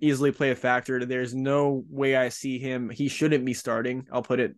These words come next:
plain and simple. I, I don't see him as a starter anymore. Um, I hope the Yankees <laughs> kinda see it the same way, but,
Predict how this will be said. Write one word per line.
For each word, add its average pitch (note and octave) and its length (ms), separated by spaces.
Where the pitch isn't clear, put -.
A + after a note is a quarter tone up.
plain B2+ 220
and A#2 120
simple. A2+ 400
I, A2 280
I B2 100
don't B2 260
see B2 120
him A#2 80
as A#2+ 80
a A2+ 80
starter B2 480
anymore. B2 560
Um, A2 600
I A2+ 240
hope A#2 320
the A#2+ 80
Yankees G#2+ 360
<laughs> - 0
kinda C#3+ 300
see C3+ 160
it - 80
the G2+ 80
same A#2+ 320
way, C#3 240
but, A#2 320